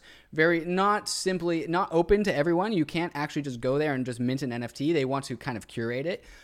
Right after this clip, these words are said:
uh, and they have raised nine million dollars in a seed round. Co-, uh, congrats to the guys at Super Rare. I'm gonna move right on, Anthony, because we have, <laughs> uh, we're going, definitely going over time. Nine rare CryptoPunks from Larva Labs own, uh, for, are now on Christie's, and so Christie's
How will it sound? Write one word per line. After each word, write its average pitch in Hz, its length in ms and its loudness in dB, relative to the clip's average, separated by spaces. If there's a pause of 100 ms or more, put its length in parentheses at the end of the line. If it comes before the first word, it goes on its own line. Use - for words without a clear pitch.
uh, 131 180 -4
and 139 160 -4
they 151 180 -6
have 139 260 -6
raised 143 400 -4
nine 143 340 -4
million 143 300 -2
dollars 131 360 -2
in 135 160 -8
a 120 140 -8
seed 135 320 -8
round. 87 260 -10
Co-, 135 200 -10
uh, 120 140 -6
congrats 131 460 -8
to 139 100 -10
the 120 80 -10
guys 120 360 -6
at 123 220 -8
Super 151 300 -8
Rare. 95 340 -6
I'm - 200 -20
gonna 151 160 0
move 139 280 2
right 135 180 2
on, 131 300 -6
Anthony, 120 420 -8
because 110 240 -10
we 123 80 -4
have, 117 200 -6
<laughs> - 20 -12
uh, 139 180 -4
we're 185 140 -2
going, 156 260 -2
definitely 143 300 -2
going 127 200 -2
over 120 200 -6
time. 123 300 -6 (340)
Nine 190 560 0
rare 180 400 6
CryptoPunks 175 680 0
from 143 140 -4
Larva 151 340 0
Labs 147 540 0
own, 175 400 0 (240)
uh, 131 300 0
for, 139 340 -8
are 143 160 2
now 156 380 0
on 151 260 0
Christie's, - 680 -4
and 131 140 -4
so 147 140 0
Christie's 139 680 2